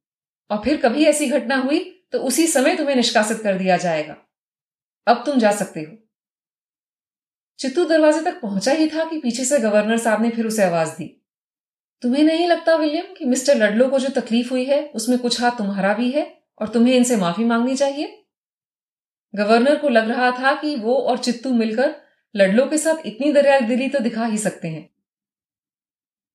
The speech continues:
चित्तू ने छोटी-छोटी सलेटी आंखों से लडलो को देखा। कमरे में चुप्पी थी।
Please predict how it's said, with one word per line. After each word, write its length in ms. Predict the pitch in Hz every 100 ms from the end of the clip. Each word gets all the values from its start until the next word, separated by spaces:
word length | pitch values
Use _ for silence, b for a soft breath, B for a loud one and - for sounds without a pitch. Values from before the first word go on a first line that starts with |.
| _ _
चित्तू 340 | 233 220 285
ने 120 | 285 285
छोटी-छोटी 720 | - 214 233 262 247 226 254
सलेटी 420 | 220 190 185 226
आंखों 260 | 196 190 196
से 160 | 233
लडलो 320 | 196 175 180
को 120 | 165 165
देखा। 540 | 151 175 139 - _ _ _ _ _ _ _ _ _
कमरे 260 | 214 214 233
में 120 | 233
चुप्पी 340 | 226 196 - 180
थी। 400 | - 151 _